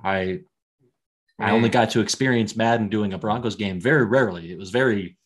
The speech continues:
Speaker 1: mostly, and my memories around that around the Super Bowl.
Speaker 2: Yeah, okay.
Speaker 1: Uh,
Speaker 2: Yep.
Speaker 1: where the Broncos got blown out twice with Madden on the, doing color. So I,
Speaker 2: Madden
Speaker 1: I
Speaker 2: on
Speaker 1: had,
Speaker 2: the
Speaker 1: you
Speaker 2: mic.
Speaker 1: know,
Speaker 2: Yeah.
Speaker 1: pretty,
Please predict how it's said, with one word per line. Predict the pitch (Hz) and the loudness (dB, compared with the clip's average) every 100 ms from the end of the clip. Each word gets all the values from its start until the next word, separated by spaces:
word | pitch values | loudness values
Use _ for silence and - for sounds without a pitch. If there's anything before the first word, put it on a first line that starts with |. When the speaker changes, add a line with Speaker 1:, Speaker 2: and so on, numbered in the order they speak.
| _ _ - | _ _ -4
Speaker 1:
mostly, | 156 180 127 104 - - _ _ | -2 0 0 -2 -8 -20 _ _
and | 107 | -2
my | 113 | 2
memories | 131 156 120 107 | 2 2 2 0
around | 101 | -2
that | 104 104 | -2 -4
around | 95 104 | -6 -6
the | 113 | -6
Super | 208 220 | -6 -6
Bowl. | 180 76 _ _ _ _ - | -10 -14 _ _ _ _ -4
Speaker 2:
Yeah, | 110 104 - - | -2 -4 -8 -16
okay. | 110 131 | -6 -4
Speaker 1:
Uh, | 127 104 101 | -4 -2 0
Speaker 2:
Yep. | 104 110 | 0 0
Speaker 1:
where | 107 | 0
the | 107 | 0
Broncos | 104 107 104 | 0 -2 -2
got | 98 | 0
blown | 110 110 | 0 2
out | 123 - - _ | 2 0 -10 _
twice | - 107 92 87 104 | -4 -2 -2 -4 -6
with | 90 | -2
Madden | 104 104 95 92 | 0 2 0 -4
on | 90 | -6
the, | 87 85 _ _ _ _ _ _ _ | -6 -10 _ _ _ _ _ _ _
doing | 104 92 87 | -2 -2 -2
color. | - 120 82 - | 0 0 0 0
So | 117 | 2
I, | 135 | 4
Speaker 2:
Madden | 143 127 | 4 2
Speaker 1:
I | 127 | 2
Speaker 2:
on | |
Speaker 1:
had, | 123 113 | 4 2
Speaker 2:
the | |
Speaker 1:
you | 104 | 2
Speaker 2:
mic. | 107 | 0
Speaker 1:
know, | 98 101 113 _ _ | 0 -2 -6 _ _
Speaker 2:
Yeah. | 101 98 110 - _ - | -8 -6 -8 -14 _ -4
Speaker 1:
pretty, | 220 233 208 | 0 4 2